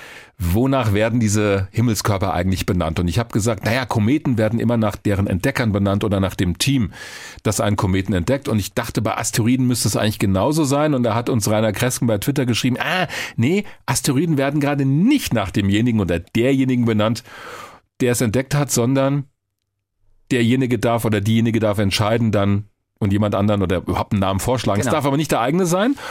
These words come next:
Speaker 1: Und dann hat Olli die wilde Idee gehabt,
Speaker 2: Da könnten wir doch einen Asteroiden mal einfach Weltraum-Günther nennen.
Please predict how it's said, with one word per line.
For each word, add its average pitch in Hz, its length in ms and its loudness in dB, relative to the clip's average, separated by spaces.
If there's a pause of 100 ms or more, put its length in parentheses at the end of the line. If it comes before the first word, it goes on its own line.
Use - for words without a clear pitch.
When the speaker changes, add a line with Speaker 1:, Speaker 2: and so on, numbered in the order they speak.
(480)
Speaker 1:
Und 151 120 0
dann 147 140 2
hat 139 120 0
Olli 160 260 2
die 131 220 2
wilde 196 200 2
Idee 135 260 2
gehabt, 123 520 -2 (800)
Speaker 2:
Da 131 100 -2
könnten 107 340 -2
wir 113 80 -2
doch 127 140 -2
einen 131 280 0
Asteroiden 143 760 0
mal 151 300 0
einfach 151 420 -2
Weltraum-Günther 110 920 0
nennen. 104 400 0